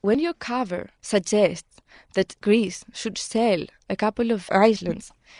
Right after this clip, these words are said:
in order to pay the debt, and the Acropolis too,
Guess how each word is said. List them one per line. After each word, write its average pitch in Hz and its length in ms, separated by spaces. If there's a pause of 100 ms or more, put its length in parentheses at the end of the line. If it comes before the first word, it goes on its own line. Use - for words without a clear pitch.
in 190 120
order 214 160
to - 140
pay 208 300
the 180 140
debt, 135 480 (280)
and 220 120
the 233 100
Acropolis 226 560
too, - 300